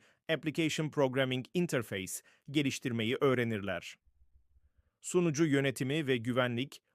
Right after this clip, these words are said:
uygulamaların çalıştığı sunucu ortamlarının yönetimi ve siber güvenlik önlemleri hakkında bilgi sahibi olurlar. Yazılım mimarileri, proje geliştirme süreçlerinde kullanılan M V C gibi temel mimari yapıları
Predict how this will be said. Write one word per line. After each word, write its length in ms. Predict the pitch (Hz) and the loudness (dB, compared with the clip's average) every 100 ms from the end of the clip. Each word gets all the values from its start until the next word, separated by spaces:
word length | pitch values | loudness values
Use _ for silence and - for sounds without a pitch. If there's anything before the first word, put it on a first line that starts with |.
| _ | _
uygulamaların 680 | 151 139 135 139 135 139 151 | 2 2 2 2 2 2 0
çalıştığı 480 | 139 135 127 - 135 | 0 -2 -2 -2 -2
sunucu 360 | - 131 120 | -2 -2 2
ortamlarının 600 | 143 123 135 127 123 127 120 | 2 2 -2 -2 -2 -2 0
yönetimi 580 | 117 120 110 131 147 | 0 0 -2 -4 -2
ve 120 | 127 110 | 0 0
siber 380 | - 160 151 | -2 2 2
güvenlik 480 | 131 120 123 131 139 | 2 0 0 0 0
önlemleri 460 | 127 113 110 113 107 | 0 0 -2 -2 -2
hakkında 580 | 104 107 120 110 110 107 _ - | -2 -4 -4 0 0 0 _ -6
bilgi 320 | 127 127 165 | -4 -4 -4
sahibi 420 | - 135 120 110 | 0 0 0 -2
olurlar. 580 | 101 92 98 101 - - - _ _ _ | -4 -6 -6 -6 -8 -16 -20 _ _ _
Yazılım 460 | 135 139 123 143 151 | 2 2 4 2 2
mimarileri, 920 | 123 107 107 101 101 98 98 117 151 - _ - | 2 2 2 0 0 -2 0 -2 -2 -8 _ -4
proje 360 | 135 123 123 | 0 2 2
geliştirme 560 | 113 110 107 - 113 110 | 2 0 -2 -4 -2 -2
süreçlerinde 640 | - 104 95 113 104 110 | 0 -2 -2 -2 0 0
kullanılan 640 | 113 127 113 110 107 123 156 - | -2 0 0 2 2 2 0 -2
M 240 | 123 117 | -2 0
V 140 | 107 110 | 0 -2
C 200 | - 143 | -2 -2
gibi 340 | 113 101 135 | -2 -2 -2
temel 360 | - 123 123 131 | -2 0 2 2
mimari 500 | 117 110 107 110 117 | 2 0 2 0 2
yapıları 600 | 113 98 104 98 113 143 | 0 -2 -2 -2 0 -2